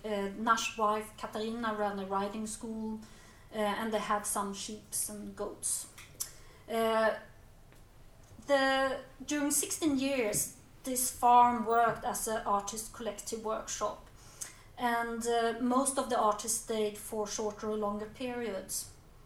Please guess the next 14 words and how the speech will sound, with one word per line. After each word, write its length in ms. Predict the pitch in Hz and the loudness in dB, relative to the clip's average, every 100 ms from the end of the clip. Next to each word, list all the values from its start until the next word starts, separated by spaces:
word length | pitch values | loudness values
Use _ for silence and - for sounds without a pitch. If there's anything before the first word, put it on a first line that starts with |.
| - - - - - - - - | -20 -20 -20 -20 -14 -10 -10 -6
Uh, 400 | 214 208 208 208 208 - - - - - - | -2 -2 -2 -4 -10 -18 -20 -20 -20 -20 -10
beside 440 | 262 - 277 302 240 | 0 8 10 8 2
this 520 | 269 262 - - - - | 2 4 4 2 -2 -10
farm, 420 | - 240 269 339 381 - | 6 8 8 6 -4 -8
uh, 540 | 254 247 240 240 233 233 - - | -4 0 0 0 -2 -4 -12 -10
situationist 1080 | - 269 269 - 269 262 277 - - - - | -8 -4 -4 -4 -4 -4 -4 -8 -8 -12 -12
home 380 | - - 254 262 | -10 -2 0 2
were 180 | 254 240 | 0 0
also 280 | 247 240 240 | -2 -4 -4
founded 520 | 226 233 226 226 214 | 0 2 2 -4 -6
in 220 | 233 220 214 - - - | -6 -8 -8 -14 -20 -10
Tierp 460 | - 269 294 311 - | -4 -2 0 -2 0
outside 400 | 247 247 247 240 | 0 0 -2 0
Halmstad, 600 | - 247 254 - 269 | 0 0 -2 -2 -2